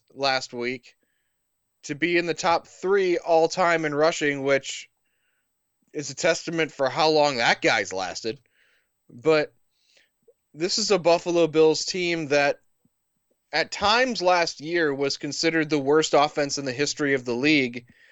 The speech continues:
Like, the coaching job that Sean McDermott has done in one year building around Josh Allen, giving him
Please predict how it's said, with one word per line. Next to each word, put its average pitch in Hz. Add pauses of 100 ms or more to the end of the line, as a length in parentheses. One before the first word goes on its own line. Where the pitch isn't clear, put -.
(380)
Like, 147
the 156
coaching 214
job 170
that 156
Sean 165
McDermott 143
has 135
done 120 (760)
in 139
one 170
year 156
building 143
around 139
Josh 131
Allen, 123
giving 160
him 143